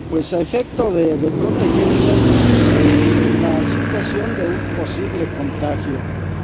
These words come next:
Ahí los observamos. Déjenme decirles que, pues, desafortunadamente la pandemia acaba de cobrar otra víctima más, eh, aquí en el municipio de Pénjamo. Ya los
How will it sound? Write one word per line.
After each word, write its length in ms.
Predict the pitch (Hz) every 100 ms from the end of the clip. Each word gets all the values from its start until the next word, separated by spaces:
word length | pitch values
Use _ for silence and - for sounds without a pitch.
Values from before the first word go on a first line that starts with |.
| -
Ahí 120 | 147 185
los 180 | 175 175
observamos. 720 | 160 175 151 185 226 240 - - - - -
Déjenme 360 | 170 165 170 151
decirles 640 | 143 131 165 185 196 180 -
que, 340 | 143 127 123 110 - - -
pues, 180 | 135 113
desafortunadamente 1300 | 131 - - 185 - 165 165 180 156 156 175 - 175
la 160 | 156 160
pandemia 680 | 156 131 123 160 180 180 175 - - - -
acaba 380 | 120 147 156 135
de 120 | 123
cobrar 460 | - 113 113 147 151 - 135
otra 320 | 147 147 120
víctima 600 | 117 156 - 135 131 117
más, 400 | 117 160 190 - - - - - 120
eh, 480 | 117 113 110 107 98 92 90 - - - -
aquí 280 | - - -
en 320 | 392 180 165
el 240 | 139 151 185
municipio 560 | 170 - 160 165 156
de 100 | 127 120
Pénjamo. 520 | 131 120 117 127 107 110 - - - - - 131
Ya 280 | 151 160
los 440 | 156 143 - -